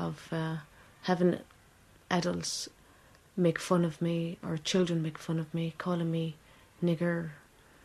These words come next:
um, gollywog, black tar baby. And it has happened in every,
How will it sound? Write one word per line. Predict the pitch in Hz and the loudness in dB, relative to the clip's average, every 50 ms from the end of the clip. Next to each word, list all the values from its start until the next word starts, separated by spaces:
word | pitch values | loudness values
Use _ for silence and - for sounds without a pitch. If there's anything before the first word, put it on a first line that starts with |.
| - - - _ _ - | -20 -20 -20 _ _ -8
um, | 185 160 160 160 160 160 160 160 156 151 - - - - | -6 -4 -4 -4 -4 -4 -4 -4 -6 -8 -10 -14 -4 0
gollywog, | - 170 170 175 170 170 170 85 85 - 160 - - - - - - - - - - - - - - - - - - - - - - - - - - - - - - - - | 2 4 4 4 4 2 2 0 0 -2 -4 -8 -12 -16 -18 -20 -20 -20 -20 -20 -20 -20 -20 -20 -20 -20 -20 -20 -20 -20 -20 -20 -20 -20 -20 -20 -20 -20 -20 -20 -20 -8 -2
black | 180 175 165 151 - | -2 -2 -2 -2 -4
tar | - - 175 165 165 | -2 0 0 0 2
baby. | 165 170 175 170 170 165 170 170 165 160 - - - - - - - - - - - - - - - - - - - - - - - - | 2 2 2 2 2 0 -2 -2 -4 -6 -10 -18 -20 -20 -20 -20 -20 -20 -20 -20 -20 -20 -20 -20 -20 -20 -20 -20 -20 -20 -20 -20 0 6
And | - 196 185 | 10 12 12
it | 180 165 | 12 12
has | 180 170 - | 10 8 6
happened | 175 180 175 - 175 160 | 6 6 6 6 6 6
in | 170 170 170 | 8 8 6
every, | 180 175 180 180 175 175 170 170 | 6 6 4 4 4 4 2 0